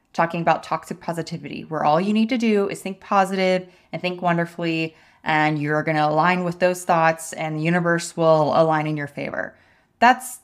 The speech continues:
not what I'm saying, and actually, I, I don't think that's how everything works. I am saying that the more you think,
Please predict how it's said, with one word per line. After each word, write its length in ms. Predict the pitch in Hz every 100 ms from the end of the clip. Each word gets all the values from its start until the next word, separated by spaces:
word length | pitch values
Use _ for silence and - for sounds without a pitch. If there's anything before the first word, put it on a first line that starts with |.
| -
not 260 | 175 151 -
what 120 | 151
I'm 160 | 151
saying, 420 | 151 147 143 180 175
and 100 | 151
actually, 300 | 151 - 147
I, 140 | 143 -
I 60 | 156
don't 300 | 160 147 -
think 300 | - 135 -
that's 440 | 143 - - - _ _
how 200 | - 156
everything 420 | 139 139 143 160
works. 500 | 135 - - - - _ _ _ _ _ _ _ _ _ -
I 80 | 190
am 260 | 233 277
saying 480 | 269 - 92 92 202 _ _ _ _ _ -
that 440 | 180 175 - - _ _ _ _ -
the 100 | 180
more 180 | 202
you 120 | 214 226
think, 480 | 226 202 202 -